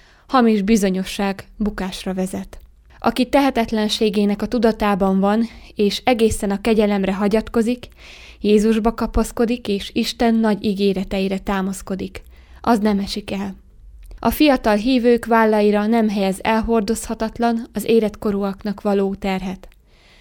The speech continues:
A hit ereje szerint nő a próba mértéke. A kezdőkkel lassú léptekkel halad, azután nő a tempó. Gyakran egyik próba a másikat éri, de mindig jön közbe szünet is.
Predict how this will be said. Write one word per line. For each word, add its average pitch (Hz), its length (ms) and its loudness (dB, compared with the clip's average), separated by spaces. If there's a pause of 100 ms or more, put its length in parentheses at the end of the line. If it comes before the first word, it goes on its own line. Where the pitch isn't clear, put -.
(440)
A 220 100 -2
hit 254 260 2
ereje 220 400 2
szerint 214 440 -2
nő 214 180 0
a 190 160 -4
próba 196 300 -2
mértéke. 190 720 -4 (320)
A 214 100 -4
kezdőkkel 220 680 2
lassú 208 300 0
léptekkel 233 600 2
halad, 240 400 2 (160)
azután 208 440 -2
nő 214 160 2
a 190 100 -2
tempó. 190 500 -4 (520)
Gyakran 254 460 2
egyik 233 360 0
próba 226 360 2
a 196 40 0
másikat 196 580 -2
éri, 196 340 2 (420)
de 220 120 4
mindig 220 380 4
jön 190 180 0
közbe 196 280 -2
szünet 208 420 -2
is. - 360 -8